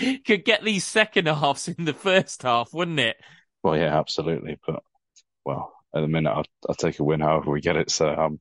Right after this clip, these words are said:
Speaker 2: less stressful, but, uh, as long as it's three points, I don't care at the minute. Um, but yeah, like you say, Molumby and, and Wallace are,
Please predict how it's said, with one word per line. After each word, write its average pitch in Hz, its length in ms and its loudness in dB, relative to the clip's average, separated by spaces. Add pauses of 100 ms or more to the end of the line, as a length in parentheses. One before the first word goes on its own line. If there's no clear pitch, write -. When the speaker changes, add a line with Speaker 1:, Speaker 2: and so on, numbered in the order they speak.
(560)
Speaker 2:
less 85 160 -2
stressful, 87 480 0
but, 71 240 -2
uh, - 180 -8 (320)
as 73 120 -8
long 78 100 0
as 69 80 -6
it's - 100 -12
three 78 200 -2
points, - 280 -8
I 76 40 0
don't - 180 -4
care 73 160 -2
at 67 120 -4
the 67 60 -6
minute. 73 300 -6 (180)
Um, 73 400 -2 (560)
but 69 120 2
yeah, 73 160 2
like 78 160 2
you - 60 -6
say, - 140 -2
Molumby 71 400 -2
and, 73 140 -6 (100)
and 78 100 -6
Wallace 76 340 -2
are, 69 100 -4